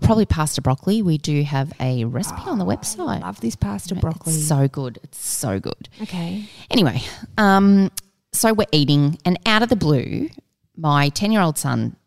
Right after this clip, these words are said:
Speaker 1: says to my, or to me, he says, um, "Mum, I was talking to my friend the other day, and he's got, I think this little kid has almost a little bit of dermatitis around his mouth. Like, he's got a bit of sort of redness and
Speaker 2: Psoriasis
Speaker 1: sort of,
Speaker 2: or?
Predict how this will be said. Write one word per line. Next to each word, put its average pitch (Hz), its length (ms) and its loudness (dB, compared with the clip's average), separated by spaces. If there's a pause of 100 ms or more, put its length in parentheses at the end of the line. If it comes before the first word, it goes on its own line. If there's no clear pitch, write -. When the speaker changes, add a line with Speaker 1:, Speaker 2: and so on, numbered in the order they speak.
Speaker 1:
says 151 720 -4
to - 100 2
my, 113 220 2 (360)
or 131 140 -4 (120)
to 143 100 0
me, 139 320 2
he 196 100 -2
says, 180 340 2 (100)
um, 240 380 2 (560)
"Mum, 262 260 4
I - 100 2
was 247 120 0
talking 254 380 -2
to - 100 -2
my 208 140 6
friend 131 420 0
the 127 140 -4
other - 160 -8
day, - 440 -4 (640)
and 147 680 6
he's - 320 -2
got, 202 360 2 (400)
I 202 40 -2
think 302 240 -4
this - 200 -4
little 480 160 -2
kid - 260 -4
has 180 240 0
almost 160 380 -2
a - 40 -10
little 147 120 0
bit 147 140 0
of 135 100 2
dermatitis 127 680 0
around 131 260 -2
his 123 160 -6
mouth. 123 560 -6
Like, - 120 -6
he's 180 160 -4
got 190 120 0
a 190 40 0
bit 180 140 0
of 151 120 0
sort 156 220 2
of 143 180 0 (220)
redness 139 460 2
and 143 100 4
Speaker 2:
Psoriasis 156 420 -2
Speaker 1:
sort 202 120 0
of, 190 100 -2
Speaker 2:
or? 160 280 -2